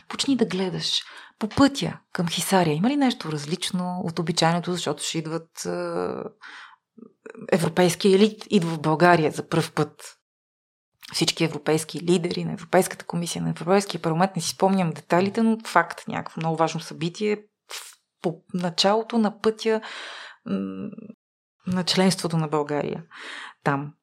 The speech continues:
този дълъг път, който в крайна сметка няколко години по-късно се увенча с успех. И станахме членки на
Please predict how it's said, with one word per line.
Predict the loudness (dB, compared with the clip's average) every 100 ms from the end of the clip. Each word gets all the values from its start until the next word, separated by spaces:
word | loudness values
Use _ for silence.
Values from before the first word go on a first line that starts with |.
| _
този | -6 -6 -4
дълъг | 0 0 6
път, | 6 6 0
който | -4 -4
в |
крайна | -4 -4 -4
сметка | -4 -4 -4 -2
няколко | -2 -4 -6
години | -6 -6 -4
по-късно | -4 -4 -8
се | -4 -4
увенча | -2 -2 -2
с | -4
успех. | -2 -4 -4 -10 -18 -14 -14 -14 -10
И | -8
станахме | -4 -4 -2 -4
членки | -4 -4 -4 -4
на | -4 -6 -10